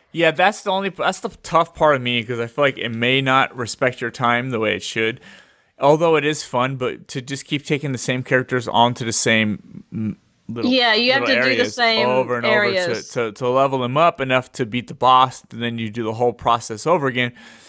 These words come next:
Speaker 1: That's a little tough for me. This, these games are like in the world of open world games and all these shooters and shit. Like, this game is like, here you go, just take your time and play this game for a long time,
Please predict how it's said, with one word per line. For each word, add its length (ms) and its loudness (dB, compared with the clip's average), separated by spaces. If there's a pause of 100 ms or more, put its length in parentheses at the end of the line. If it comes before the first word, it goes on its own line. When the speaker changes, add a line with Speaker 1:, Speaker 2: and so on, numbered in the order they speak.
(220)
Speaker 1:
That's 180 0
a 40 0
little 180 2
tough 280 2
for 80 -16
me. 180 -10
This, 240 -4
these 300 -2
games 360 -2
are 40 0
like 200 0
in 100 -2
the 60 2
world 240 2
of 100 -6
open 460 0
world 320 0
games 540 0
and 120 -2
all 160 4
these 260 -2
shooters 580 0
and 100 -4
shit. 260 -2
Like, 160 0
this 200 -2
game 240 4
is 120 0
like, 240 2 (720)
here 100 2
you 60 0
go, 160 8
just 200 -4
take 220 0
your 80 0
time 320 0
and 80 -4
play 200 4
this 220 -2
game 280 -2
for 160 -4
a 80 0
long 440 -4
time, 340 -14